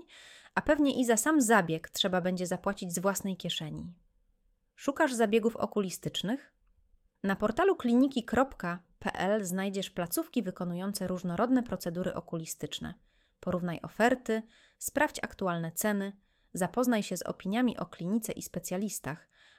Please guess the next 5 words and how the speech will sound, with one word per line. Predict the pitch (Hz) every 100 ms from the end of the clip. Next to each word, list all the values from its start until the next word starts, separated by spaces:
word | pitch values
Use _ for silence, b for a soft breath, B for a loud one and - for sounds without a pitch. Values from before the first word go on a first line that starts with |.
| -
a | 196
następnie | 185 - 269 269 233 -
wygodnie | 180 180 233 247 233
umów | - 185 175 - 196
wizytę. | 190 165 156 - 175